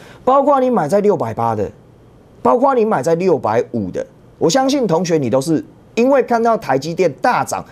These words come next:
之后跑去做追加，但是你在买台积电的时候，你会忘记风险的，因为媒体都要告诉你啊，台积电未来很好啊，你未来靠台积电可以赚很多钱啊。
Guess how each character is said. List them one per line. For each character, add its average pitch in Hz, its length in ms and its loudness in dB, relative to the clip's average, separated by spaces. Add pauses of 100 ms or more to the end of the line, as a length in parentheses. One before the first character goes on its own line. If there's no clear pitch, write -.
(140)
之 - 120 -2
后 202 80 4
跑 107 180 -8
去 131 140 -6
做 127 180 0
追 101 200 -2
加， - 180 -6 (340)
但 277 140 2
是 311 100 2
你 262 120 2
在 254 140 0
买 196 140 0
台 139 180 -2
积 170 140 -6
电 196 160 2
的 143 80 -2
时 120 100 -4
候， 139 180 0
你 131 100 0
会 208 100 4
忘 226 220 0
记 175 160 -4
风 131 200 -4
险 120 200 -10
的， - 60 -20 (400)
因 254 120 2
为 240 120 0
媒 165 160 -2
体 190 140 -6
都 180 80 0
要 180 60 -2
告 175 200 -2
诉 170 160 -4
你 120 140 -2
啊， 113 200 -2 (200)
台 - 140 0
积 180 120 -4
电 185 180 0
未 196 140 2
来 143 100 4
很 131 240 -4
好 120 220 2
啊， 101 200 0 (220)
你 143 80 -2
未 208 160 4
来 170 180 4 (140)
靠 196 220 0
台 156 160 -2
积 165 100 -4
电 185 140 0
可 175 100 0
以 151 40 2
赚 170 200 0
很 113 140 -6
多 113 180 -2
钱 82 240 -8
啊。 - 80 -14